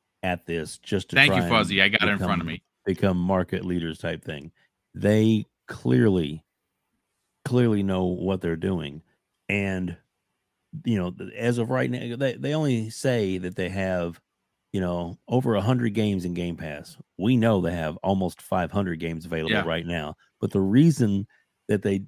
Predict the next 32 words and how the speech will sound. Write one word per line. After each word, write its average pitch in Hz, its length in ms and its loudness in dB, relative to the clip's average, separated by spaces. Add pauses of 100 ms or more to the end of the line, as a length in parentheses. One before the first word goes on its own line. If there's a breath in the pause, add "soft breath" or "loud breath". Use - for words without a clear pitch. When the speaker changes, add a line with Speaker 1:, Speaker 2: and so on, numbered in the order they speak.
(120)
Speaker 1:
they 104 160 0
only 107 200 -2
say 101 320 -2 (180)
hundred 117 580 0 (100)
games 123 480 0 (380 soft breath)
is 120 120 0
because 120 400 0
they 110 120 2
want 113 320 0
to 123 100 -2
be 113 220 0
able 113 380 0
to 98 460 0 (440)
maybe 101 320 -2
let 92 200 -2
some 110 180 -6
of 104 60 -2
the 98 100 -6
older 104 320 0
titles 92 480 -4
go, 90 540 0 (480)
bring 110 140 2
Speaker 2:
Right. 104 120 2
Speaker 1:
the, 95 320 2
bring 110 180 0
the 101 100 0
overall 107 540 0
v-, 90 360 -12
amount 101 520 -4
of 92 140 -6
games 87 320 -6
down, 87 380 -8